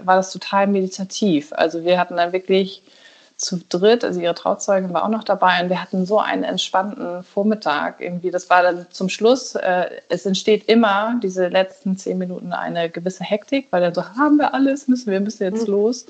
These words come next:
Speaker 1: Ähm, aber es war ein total schöner Vormittag, so zu, zu dritt auf jeden Fall. Aber man hat auch schon mal, ich habe auch schon mal eine Braut zur Kirche gefahren, weil dann schon alle losgefahren sind und irgendwie,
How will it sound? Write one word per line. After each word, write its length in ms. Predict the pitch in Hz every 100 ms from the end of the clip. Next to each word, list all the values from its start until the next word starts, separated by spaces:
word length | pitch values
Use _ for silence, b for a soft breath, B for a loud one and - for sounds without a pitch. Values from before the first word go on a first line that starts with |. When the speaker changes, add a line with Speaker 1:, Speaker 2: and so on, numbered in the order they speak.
| B B B B B B B _ -
Speaker 1:
Ähm, 680 | 98 98 190 196 190 196 - -
aber 240 | 185 180 190
es 140 | 185
war 180 | 196 190
ein 200 | 196 190
total 720 | - 190 - 208 220 220 226
schöner 1160 | 226 - 202 202 190 180 180 180 185 185 180 - _ _ 190
Vormittag, 720 | - 190 165 - - - -
so 140 | 160
zu, 340 | 160 - 151 147
zu 200 | - 160
dritt 340 | 160 156 147
auf 160 | 143 -
jeden 280 | - 160 147
Fall. 360 | - - - 147 _ _ _ - - - -
Aber 200 | 165 185
man 260 | 175 175 170
hat 180 | 175
auch 200 | 175 175
schon 240 | 175 - 185
mal, 160 | 170
ich 140 | 170 190
habe 100 | 185
auch 60 |
schon 140 | - 170
mal 80 | 160
eine 60 |
Braut 300 | 156 160 165
zur 120 | - 185
Kirche 420 | 208 208 202 196
gefahren, 480 | 185 - 185 180 170
weil 100 | 165
dann 180 | 165
schon 160 | 160 170
alle 200 | - 165
losgefahren 800 | 165 180 208 - - 196 190 185
sind 280 | 185 185 165
und 140 | 160
irgendwie, 400 | 175 165 175